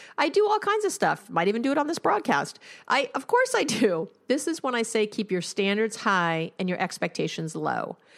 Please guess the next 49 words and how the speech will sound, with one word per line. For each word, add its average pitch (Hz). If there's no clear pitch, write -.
because 220
nobody 220
can 170
do 165
something 160
a 160
hundred 160
percent 160
of 160
the -
time. 185
But 262
if 262
I'm 277
shooting 523
for 233
a 202
hundred 185
percent, 165
you 208
know, 180
to 170
give 185
myself 175
a 170
hundred 170
percent, 170
and 190
I'm 190
doing 277
that 196
the 190
vast 190
majority 196
of 269
the 285
time, 359
it 403
comes 480
across. 480
People 415
pick 415
it 415
up. 415
I'm 247
telling 381
you 202
right 208
now, 160